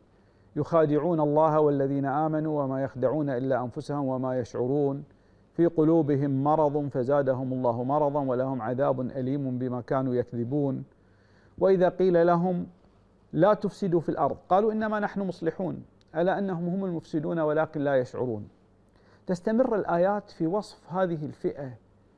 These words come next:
من البشر وتشنع عليهم. نجد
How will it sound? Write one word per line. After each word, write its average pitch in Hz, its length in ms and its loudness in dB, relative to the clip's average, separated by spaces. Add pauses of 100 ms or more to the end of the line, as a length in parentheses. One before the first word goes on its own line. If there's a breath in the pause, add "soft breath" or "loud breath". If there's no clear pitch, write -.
(160)
من 160 200 0
البشر 139 480 -2 (4000 soft breath)
وتشنع 202 640 0 (100)
عليهم. 135 640 0 (340)
نجد 160 440 -4